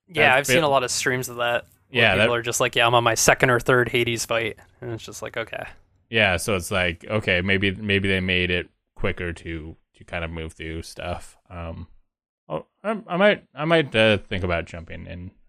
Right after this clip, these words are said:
Speaker 2: uh, again. Uh, what else you been playing?
Speaker 1: Uh, so I dabbled back in Animal Crossing, but I haven't hit the seasonal update, so I'll, I'm planning on doing that more and consistently now that there's, like, the Halloween and pumpkin stuff going on.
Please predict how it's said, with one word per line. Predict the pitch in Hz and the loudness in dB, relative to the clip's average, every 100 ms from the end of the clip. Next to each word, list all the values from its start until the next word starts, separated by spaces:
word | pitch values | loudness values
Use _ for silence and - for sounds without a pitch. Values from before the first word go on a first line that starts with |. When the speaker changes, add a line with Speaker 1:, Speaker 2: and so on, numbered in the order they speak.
| _ | _
Speaker 2:
uh, | 107 | -12
again. | 107 123 113 127 | -12 -10 -8 -8
Uh, | - 123 | -6 -2
what | 143 208 | 2 2
else | 202 - | 2 -2
you | |
been | 90 | -6
playing? | 85 82 85 - _ _ _ _ _ _ _ _ _ | -6 -10 -12 -16 _ _ _ _ _ _ _ _ _
Speaker 1:
Uh, | 143 160 160 160 160 151 151 - | 2 6 8 8 6 6 4 0
so | - 170 160 160 160 151 - - _ _ _ | 2 4 6 8 6 4 -2 -18 _ _ _
I | 156 143 - _ _ _ _ _ - | -2 -2 -6 _ _ _ _ _ -2
dabbled | 156 165 170 160 151 | 4 4 6 4 2
back | 156 147 - | 2 2 2
in | 151 | 2
Animal | 139 147 147 151 | 2 4 4 4
Crossing, | 165 147 156 147 | 6 6 4 4
but | 127 | 6
I | 127 | 6
haven't | 147 143 | 6 4
hit | 143 | 2
the | 131 | 0
seasonal | - 135 135 131 131 | 0 2 4 4 4
update, | - 131 127 - | 4 2 2 2
so | 123 | 4
I'll, | 117 117 117 - _ _ _ _ - | 6 4 2 -4 _ _ _ _ -14
I'm | 123 | -10
planning | - 151 135 131 123 | 0 2 4 4 2
on | 120 | 2
doing | 120 117 117 | 2 0 2
that | 113 113 - | 2 2 -2
more | 127 123 117 117 117 | -2 2 2 2 0
and | 123 113 113 110 | 0 0 -2 -8
consistently | 135 - 120 127 113 117 | -4 -2 0 -2 -2 2
now | 113 117 | 4 4
that | 113 | 2
there's, | 117 113 | -2 -4
like, | 117 110 | -4 -6
the | 110 | -2
Halloween | 113 123 120 117 117 | 6 6 6 2 -2
and | 113 | -2
pumpkin | 123 117 117 | -2 -2 -6
stuff | 113 120 110 | -2 -2 0
going | 123 117 113 | 0 2 2
on. | 117 113 | 0 0